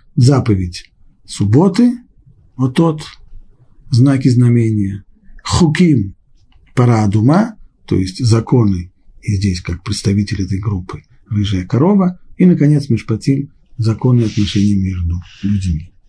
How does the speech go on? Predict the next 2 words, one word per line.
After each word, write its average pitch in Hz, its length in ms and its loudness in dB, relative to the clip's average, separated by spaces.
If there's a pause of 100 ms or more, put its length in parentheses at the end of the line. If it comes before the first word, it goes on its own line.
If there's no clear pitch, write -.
(4000)
Двигаемся 160 540 4
дальше. 98 360 -2